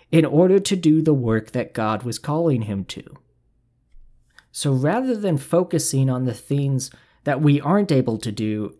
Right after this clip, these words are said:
and seeing that as disadvantages, to instead look at what God has given to us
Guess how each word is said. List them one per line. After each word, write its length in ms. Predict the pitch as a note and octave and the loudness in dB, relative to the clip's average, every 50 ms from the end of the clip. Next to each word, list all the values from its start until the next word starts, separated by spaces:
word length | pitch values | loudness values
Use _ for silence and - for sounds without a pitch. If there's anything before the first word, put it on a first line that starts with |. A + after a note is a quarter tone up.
| - | -8
and 220 | - C3+ C3 B2+ B2+ | -2 0 0 0 0
seeing 320 | - - D#3 D#3+ D#3+ D3+ | 0 0 0 0 0 0
that 220 | C#3+ C3+ C3+ - | 0 -2 -2 -2
as 240 | - B2 C3 B2 - | -4 -4 -4 -6 -4
disadvantages, 1040 | - - D#3+ E3+ E3 - D3 C#3+ C#3 C#3+ D#3 F3 F3+ D3+ B2+ - A2+ A2 G#2+ G2 - - - - - - _ - | -2 0 0 0 0 -2 -2 -2 -2 -2 0 0 -2 -2 -2 -4 -4 -4 -4 -6 -8 -12 -18 -20 -20 -20 _ -6
to 140 | - D#3 D#3 | -2 0 2
instead 380 | D3+ C#3 - - G#3 G#3+ A3 G3+ | 2 2 0 0 0 0 0 2
look 240 | F#3+ F3 E3 - | 2 0 0 0
at 160 | D3 A2+ F2 - | -2 -6 -6 -4
what 340 | C3+ C#3 E3 A3+ A3+ - | -2 0 0 0 -2 -4
God 240 | - F3 E3+ E3 D3+ | -4 -2 0 0 -2
has 520 | C#3 C3+ C3+ - F#3+ G3 A3 A3+ A3 G#3+ D#3 | -2 -6 -6 -4 -2 0 0 0 -2 -4 -4
given 380 | - C#3+ C3 A#2+ C3 A#2 A2+ G2+ | -2 0 0 0 0 -2 -4 -4
to 260 | - A#2 A2 G2+ G2+ | -4 -6 -4 -4 -4
us 400 | G2 G2+ G#2+ - - - - | -4 -6 -6 -6 -6 -8 -8